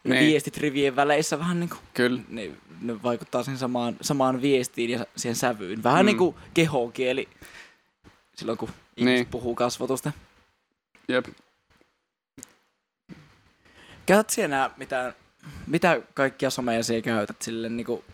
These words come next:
Speaker 1: ite? Siis varmaan
Speaker 2: No,
Speaker 1: postaa
Speaker 2: ää,
Speaker 1: mikä muualla kuin Instagramiin.
Speaker 2: Niin. Facebookinen, sitä mä selaan silleen niinku aivattomasti.
Speaker 1: Mm.
Speaker 2: Sitä mä, sillä mä,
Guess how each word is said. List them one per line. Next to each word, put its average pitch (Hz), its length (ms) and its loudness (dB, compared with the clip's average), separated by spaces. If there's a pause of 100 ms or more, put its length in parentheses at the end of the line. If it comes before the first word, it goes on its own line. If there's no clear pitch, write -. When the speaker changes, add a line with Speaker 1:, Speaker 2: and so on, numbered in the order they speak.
(180)
Speaker 1:
ite? 120 280 -4 (2000)
Siis 120 120 -6
varmaan 147 200 4
Speaker 2:
No, 117 40 4
Speaker 1:
postaa 139 320 4
Speaker 2:
ää, 117 160 6
Speaker 1:
mikä 120 160 -2
muualla 127 220 -4
kuin 123 180 -4
Instagramiin. 143 520 -4 (260)
Speaker 2:
Niin. 123 360 0 (880)
Facebookinen, 123 680 4 (840)
sitä - 260 4
mä 113 120 6
selaan 110 460 6
silleen 117 320 4
niinku 131 140 -4
aivattomasti. 135 580 2 (200)
Speaker 1:
Mm. 160 200 6
Speaker 2:
Sitä 131 180 2
mä, 107 160 0
sillä 120 220 2
mä, 110 80 0